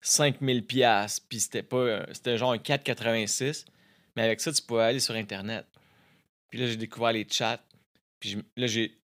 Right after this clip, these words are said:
j'ai comme fait ça à temps plein. J'avais des études, j'avais ma, j'avais deux jobs, j'ai comme tout <laughs> lâché ça,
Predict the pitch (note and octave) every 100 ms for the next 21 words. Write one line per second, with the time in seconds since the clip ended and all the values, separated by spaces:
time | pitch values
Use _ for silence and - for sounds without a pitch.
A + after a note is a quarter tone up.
0 | _ A2 A2+ C3 - C#3 - C#3+ C#3 B2
1 | G#2+ B2 A#2+ B2+ C#3 C#3 C#3 - F#3 E3+
2 | C3+ B2+ C3+ B2 A2+ A#2 A#2+ A#2 E3 C3+
3 | C3 C#3 E3+ - _ - _ _ A2+ A2+
4 | C#3 B2 F3 D#3+ E3 D3 - D#3 E3 E3